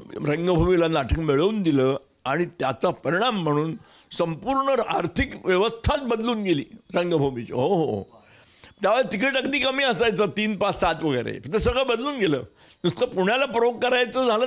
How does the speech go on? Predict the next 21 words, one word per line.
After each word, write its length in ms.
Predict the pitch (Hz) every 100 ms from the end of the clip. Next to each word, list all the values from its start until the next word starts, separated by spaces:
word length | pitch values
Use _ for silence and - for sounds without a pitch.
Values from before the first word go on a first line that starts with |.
| 226
तर 100 | 247
लोक 240 | 240 247 - - - - - 180
जास्तीत 340 | 185 - 254
जास्त 220 | 247 254
तीन 300 | 269 226 269
हजार 260 | 262 254 254
घेत 260 | 208 208
होते 220 | 196 160 190
त्यावेळेला, 420 | 175 139 117 127
मी 200 | 180 220
इतकी 240 | - 285
स्वस्तही 460 | 226 208 - 226 180
होती. 260 | 131 101 101 _ - - - 220
हे 80 |
सगळं 240 | 233 233 285 294
बदलूनच 460 | 226 233 339 392 269
गेलं. 240 | 175 113
म्हणजे 800 | 107 _ _ _ _ _ - 214
आम्हाला 360 | 165 170 277
आश्चर्यच 540 | 302 175 - 277 381 359
वाटलं, 340 | 220 135 -